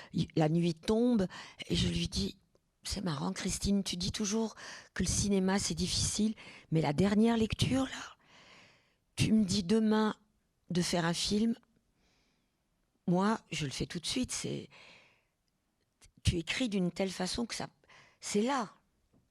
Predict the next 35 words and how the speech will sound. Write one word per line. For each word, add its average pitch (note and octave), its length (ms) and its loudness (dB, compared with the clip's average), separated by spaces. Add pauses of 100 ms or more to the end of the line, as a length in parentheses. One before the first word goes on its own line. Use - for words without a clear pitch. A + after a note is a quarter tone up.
(840)
Elle A#2 80 -6
me A#2+ 40 -2
dit, « - 120 -4
Mais A2 60 -2
comment B2 260 -2
tu - 120 -4
peux - 180 -8
me B2+ 100 -2
dire C3+ 160 -2
ça ? - 140 0
C'est F#3+ 120 -2
pas F#3 160 -6
possible. » - 500 -2 (320)
Je - 80 -8
lui - 80 -4
dis, « - 140 -4
Mais - 100 -2
absolument. » G3 640 0 (360)
Et G3+ 120 2
à G#3+ 60 2
ce A#3+ 140 -4
moment-là, A#3 360 2
j'étais A3 540 -2 (500)
au G3+ 60 -2
Frénois. G#3+ 560 2 (1400)
Euh, E3 580 -2 (140)
je E3+ 100 -12
faisais F3 260 -4
l'année, G#3 520 2
euh, F#3 400 -4 (320)
avec F3+ 280 -2
les F#3 160 -2
étudiants G3+ 440 2
du F#3+ 100 0
Frénois. F#3 500 2